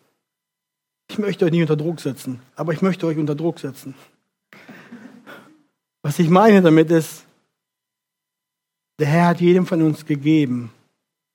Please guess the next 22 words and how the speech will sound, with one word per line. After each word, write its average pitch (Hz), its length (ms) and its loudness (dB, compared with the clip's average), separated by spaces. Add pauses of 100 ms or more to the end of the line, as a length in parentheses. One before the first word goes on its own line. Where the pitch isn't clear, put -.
(160)
Es - 160 -20
geht 160 180 -2
um 147 100 -4
das 147 160 -6
Herz - 500 -6
primär. 120 420 -6 (320)
Es - 140 -20
geht 160 260 -2
darum, 170 500 2 (920)
dass 139 220 -8
du 156 120 -6
deinen 151 180 -2
Herrn 165 220 2
liebst 185 520 -4
und 143 240 -4
ihm 156 200 0
mit 151 180 -4
allem, 165 400 0 (140)
was 139 160 -12
du 131 160 -6
hast, 123 260 -12
dienst. 143 520 -6